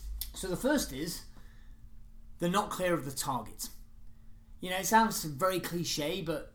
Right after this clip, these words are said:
th-, that doesn't make it not true, that I think people go, "Oh, yeah, I wanna grow," or, "I wanna double my business," but they don't quantify with specificity about what that means. You know, uh, I, I think Tony Robbins is right when he says clarity is power.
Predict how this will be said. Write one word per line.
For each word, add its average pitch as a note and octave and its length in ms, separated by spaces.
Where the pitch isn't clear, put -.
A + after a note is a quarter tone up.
th-, - 280
that D#3+ 160
doesn't D#3 180
make D#3 240
it D3 200
not D#3+ 380
true, F3 420
that D3+ 240
I D#3 60
think F3 200
people D#3 220
go, F3 140
"Oh, F3+ 160
yeah, F3 180
I E3 40
wanna E3 180
grow," C#3+ 440
or, F#3 260
"I - 20
wanna F#3+ 180
double E3 280
my D#3 160
business," D3 320
but D3+ 120
they E3+ 60
don't F#3 300
quantify D#3 680
with C3+ 120
specificity - 720
about C3+ 240
what C#3+ 160
that C#3 160
means. - 420
You E3 100
know, F#3+ 320
uh, D#3+ 400
I, D#3+ 260
I - 40
think E3+ 220
Tony E3 220
Robbins D#3 380
is C3+ 120
right E3 380
when E3+ 120
he D3+ 40
says C#3+ 180
clarity D#3+ 540
is D3+ 100
power. - 440